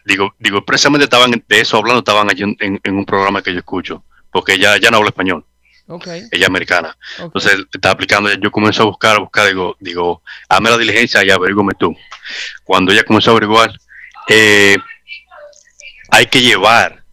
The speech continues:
Speaker 1: la boleta, sin, llenarla y llevarla a Board of Election, Election aquí, bueno, yo, yo vivo aquí en Bergen County, hay que llevarla aquí a Hackensack.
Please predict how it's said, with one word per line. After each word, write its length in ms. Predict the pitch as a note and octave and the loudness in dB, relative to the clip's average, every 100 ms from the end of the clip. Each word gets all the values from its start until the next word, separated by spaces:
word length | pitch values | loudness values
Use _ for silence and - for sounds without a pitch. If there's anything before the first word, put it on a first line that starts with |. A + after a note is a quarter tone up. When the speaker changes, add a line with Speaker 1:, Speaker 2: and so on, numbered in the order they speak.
| - | -20
Speaker 1:
la 200 | - G2 | -4 -2
boleta, 420 | G2 F#2 G#2+ - F2+ | -2 0 -2 -2 -10
sin, 260 | - G2+ _ _ _ | -10 -10 _ _ _
llenarla 640 | G#2 G2 A2+ D3+ D#3+ D#3 - _ _ - - | -4 0 2 2 2 0 -2 _ _ -18 -10
y 100 | F#2 | -6
llevarla 460 | F#2 F#2 A#2+ B2 | -4 0 2 2
a 180 | A#2+ A2 | 2 0
Board 400 | F2 G2+ G#2+ G#2 | -2 -4 -4 -4
of 40 | G2 | -2
Election, 480 | G#2+ G2+ - F2 _ _ | -4 -4 -8 -12 _ _
Election 420 | F#2 G#2 - - F2+ | -6 -4 -4 -6 -8
aquí, 320 | - G2+ F#2+ - | -8 -8 -8 -10
bueno, 220 | F#2+ F#2+ | -10 -8
yo, 180 | F#2 F2+ | -8 -8
yo 100 | G2 | -8
vivo 200 | F#2 G2 | -6 -8
aquí 140 | - | -8
en 60 | F#2+ | -6
Bergen 220 | G2 F#2 | -4 -4
County, 200 | G2+ F#2+ | -4 -6
hay 60 | F2 | -6
que 100 | F#2+ | -6
llevarla 260 | F#2 F#2+ | -2 0
aquí 120 | F#2 F#2 | 0 0
a 60 | |
Hackensack. 400 | F#2+ F#2 F2+ E2 | 0 0 -2 -10